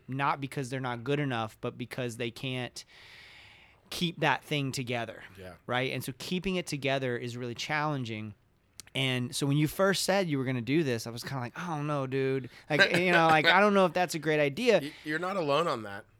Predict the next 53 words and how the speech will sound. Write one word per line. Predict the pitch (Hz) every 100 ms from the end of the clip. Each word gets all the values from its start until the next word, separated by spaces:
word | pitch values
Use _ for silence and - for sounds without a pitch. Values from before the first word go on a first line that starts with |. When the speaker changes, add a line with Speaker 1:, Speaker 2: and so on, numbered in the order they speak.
| -
Speaker 1:
Yeah. | 165 180
Speaker 2:
I |
had | 170 151
friends | 160 151 131
being | 143 139 127
like, | 123 120 113 - _ _ _ _ -
I've | 143 160
had | 160 123
some | 147 147
friends, | 143 135 127 117 - -
even | 139 131 120
from | 123
high | 104 131
school, | 135 - 113
being | 107 117 113
like, | 110 110 107 - _ - _
"Hey, | - 165
man, | 160 151
I | 160
see | 143 - 208
that |
you're | 190 160
starting | - 160 147
a |
band. | 131 135 127 131
That's | 143 151
all | 143
cool | - 139 131
and | 120
everything, | 113 110 113
but, | 110 113
like, | 113 -
I | 113
really | 147 165 151
like | 131 123
your | 120 113
acoustic | - 123 - 107
sound. | - 95 95
I | 107
just | 120 127
want | 117
you | 98
to |
know | 101 104
that." | 95 85 - -
Speaker 1:
Mm-hmm. | 123 113 113 110 - -
Speaker 2:
And | 165 147
first | 208 185
of | 175
all, |
I'd | 147 135
be | 139
like, | 135 127